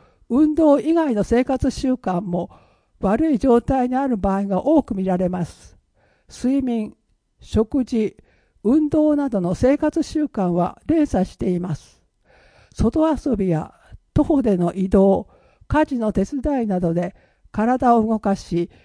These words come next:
良い生活習慣を作りましょう。電子機器の使い方に気をつけよう。テレビ、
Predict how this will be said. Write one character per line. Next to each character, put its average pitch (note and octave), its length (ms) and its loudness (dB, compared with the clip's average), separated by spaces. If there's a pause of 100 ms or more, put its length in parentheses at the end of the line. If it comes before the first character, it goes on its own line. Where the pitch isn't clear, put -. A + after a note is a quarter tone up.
(200)
良 D4+ 180 4
い C4 60 4
生 C4+ 220 2
活 D#4 220 0
習 E4 240 0
慣 G3 220 0
を F3 180 -2
作 - 200 0
り A#3 100 0
ま G#3 140 -2
し - 140 -4
ょ F3 300 -2
う。 - 40 -20 (1300)
電 C#4+ 280 4
子 F4+ 200 0
機 - 100 -20
器 - 120 -16
の F#3+ 140 0
使 - 280 -4
い A#3+ 60 -4
方 G#3 240 -4
に F#3+ 120 -4
気 - 180 -2
を G3+ 100 2
つ - 140 -20
け G3 140 -2
よ - 300 -4
う。 - 800 -20
テ D4+ 160 2
レ C4 160 6
ビ、 F3 320 -2